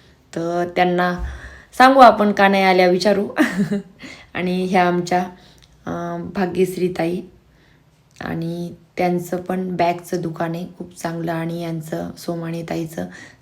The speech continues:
साड्यांचं दुकान आहे आणि दोघी पण बिझनेस वुमन आहेत आणि चांगल्या आहेत. आणि विशेष थोड्याशा गप्पा वगैरे मारल्या.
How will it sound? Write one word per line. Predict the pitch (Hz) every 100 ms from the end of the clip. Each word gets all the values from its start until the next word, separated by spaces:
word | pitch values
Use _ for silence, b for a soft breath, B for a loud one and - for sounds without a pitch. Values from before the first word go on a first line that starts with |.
| -
साड्यांचं | 180 165 170 160 170 170 - -
दुकान | 165 165 165 165
आहे | 180 - - - _ -
आणि | 170
दोघी | 170 180 180
पण | 180 185 185 175
बिझनेस | 190 185 180 180 - -
वुमन | 196 190 180
आहेत | 175 185 180 - - _ _ _ B B _ -
आणि | 160 170
चांगल्या | 175 - 214 185 180 180
आहेत. | 180 180 175 - - B B B B B -
आणि | 160 170
विशेष | 175 - 180 -
थोड्याशा | 180 175 175 180
गप्पा | 175 175 175 175
वगैरे | 170 175 170
मारल्या. | 170 170 170